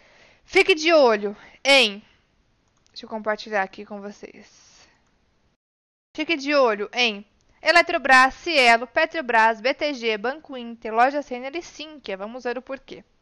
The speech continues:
Após pequenas alterações em relação ao último texto, a Câmara aprovou o texto base da M P da capitalização da Eletrobras, né? Ações da companhia subiram fortes ont-, subiram forte ontem, foram destaque de alta.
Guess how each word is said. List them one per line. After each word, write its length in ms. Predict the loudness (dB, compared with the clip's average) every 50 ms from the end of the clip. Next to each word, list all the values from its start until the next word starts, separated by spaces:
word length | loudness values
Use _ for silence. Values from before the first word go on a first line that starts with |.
| _ _ _ _ _ _ _ _ _ _ _
Após 360 | -8 -8 0 2 2 2 2 2
pequenas 640 | -2 -4 -4 _ -4 -2 -2 0 0 0 0 0
alterações 680 | 0 0 0 0 0 0 -2 -2 -2 -2 -2 -2 -4 -6
em 80 | -8 -6
relação 380 | -4 -2 -2 -2 -2 -4 -4
ao 140 | -4 -4 -4
último 320 | -6 -8 -10 -12 -12 -10
texto, 380 | -4 0 2 2 2 2 0 -4
a 60 | -8
Câmara 460 | -4 -2 0 0 2 4 4 4 4
aprovou 760 | 4 2 2 2 0 0 0 2 4 4 6 6 4 2 -2 _ _ _ _ _ _ _ _ _ _ _ _ _ _ _ _ _
o 100 | -18 -4
texto 280 | 0 2 2 2 0 0
base 280 | 4 6 6 6 6 4
da 100 | 2 2
M 160 | 2 -2 -4
P 160 | -4 -4 -2
da 120 | -2 -2
capitalização 520 | -2 -2 -4 -4 -4 -6 -6 -6 -8 -8 -8
da 60 | -6
Eletrobras, 840 | -6 -6 -6 -6 -8 -6 0 2 4 4 4 2 0 -6 -18 -20 -14 -4
né? 240 | -2 0 0 0 -2 _ _ _ _ _ _ _ _ _ _ _ _ _ _ _ _ _ _ _ _ -8
Ações 260 | -6 -4 -2 -2 -2
da 60 | -2
companhia 380 | -4 -6 -6 -6 -4 -4 -4 -6
subiram 340 | -6 -8 -8 -6 -6 -8
fortes 520 | -6 -4 -2 0 0 -2 -2 -6 -12 -20 _ _ _ _ _ _ _ _ -4
ont-, 360 | -2 0 0 0 -2 -6 -12 -14
subiram 320 | -12 -6 -4 -2 -2 -2 -2
forte 320 | -4 -6 -6 -6 -6 -6
ontem, 480 | -6 -6 -6 -8 -12 -14 -12 -12 -12 -10
foram 300 | _ -8 -6 -6 -6 -8
destaque 340 | -6 -4 -4 -4 -4 -6
de 180 | -10 -8 -2 2
alta. 640 | 4 6 8 8 6 6 4 0 0 0 0 0